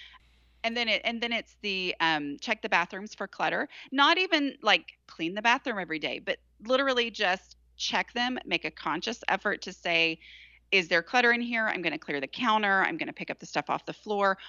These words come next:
all of that, which then means that when it is time to clean the bathroom, I don't have to first declutter it. You know, I'm there. And then the other, the last one, which is really one that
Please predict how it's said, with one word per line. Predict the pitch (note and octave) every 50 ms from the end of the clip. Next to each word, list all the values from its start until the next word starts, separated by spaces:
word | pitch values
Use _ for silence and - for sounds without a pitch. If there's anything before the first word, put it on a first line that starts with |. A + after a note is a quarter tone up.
| - - -
all | A3 A#3+ A#3+
of | A3+ G#3+
that, | G#3 - -
which | A#3 B3 -
then | A#3+ E4+ F#4 F#4 E4 D4 C4 B3+ B3+ - - -
means | A3+ A3+ A3 A3 A3 -
that | G#3 G3 - G3+
when | G3 G3+
it | G3+ G3
is | G#3+ A#3+ C#4 -
time | - B3+ A3 F#3+
to | - -
clean | - F3 E3 D#3+
the | D#3+
bathroom, | E3 D3+ C3+ D3+ - D#3+ D3+ D#3+ D#3+ -
I | - F#3+ - _ _ _ _ _ _ -
don't | - F3+ E3+ F3+
have | F#3+ E3 -
to | E3 D#3
first | - - D#3 D3+ - - F3
declutter | - D3+ - - - C#3 D3 - -
it. | - - - - -
You | F#3 F#3+
know, | F3+ E3+
I'm | C3+ E3+ F3 E3 D#3+ D#3 D#3 E3 _ _ _ _ _ _ _ _ - - D3
there. | E3 E3 E3+ C#3+ - - - - - - - - -
And | - A#3+ A#3+
then | B3 A#3+
the | A#3+ - - -
other, | B3 D4+ F4 E4+ C4 - -
the | - G#3+ G#3
last | A3+ A#3 C4 D#4 - - -
one, | G#3 F#3+ F#3
which | F#3 F#3 -
is | G#3+ G#3 -
really | G3+ A#3 C#4+ - D4 C#4 B3
one | G3+ F#3 F#3+ F#3+ G3 G#3
that | F3+ -